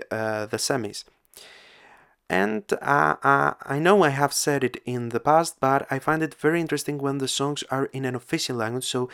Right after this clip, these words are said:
the Armenian lyrics at the end of the song are great. In other words, Brunette can qualify to the final.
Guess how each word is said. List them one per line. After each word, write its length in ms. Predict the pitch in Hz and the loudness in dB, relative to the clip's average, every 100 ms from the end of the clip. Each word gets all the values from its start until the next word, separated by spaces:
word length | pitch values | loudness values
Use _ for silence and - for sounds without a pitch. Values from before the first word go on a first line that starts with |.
| - - | -12 -6
the 80 | 120 | -4
Armenian 520 | 120 135 170 151 123 | 0 0 0 0 0
lyrics 380 | 123 127 123 - | 2 2 0 -6
at 80 | 123 | -6
the 140 | 131 | -2
end 240 | 139 147 139 | -2 -2 -6
of 80 | 123 | -6
the 80 | |
song 280 | 117 139 147 - - - - | -4 -4 -4 -8 -20 -6 -4
are 260 | 120 143 _ _ - | -2 -4 _ _ -10
great. 380 | - 101 - - _ - - - - - - | 0 0 0 -18 _ -20 -18 -20 -20 -20 -6
In 320 | - 160 175 170 | 2 4 4 4
other 180 | 151 | 4
words, 480 | 123 165 247 - - | 6 6 6 2 -6
Brunette 500 | - 135 143 165 - | -4 0 0 0 -4
can 280 | - 123 123 | -4 -4 -4
qualify 720 | - - 147 175 - 135 139 | 0 6 6 4 0 2 2
to 140 | 139 127 | 0 -4
the 100 | 127 | -4
final. 460 | - 101 101 - | -6 -6 -8 -12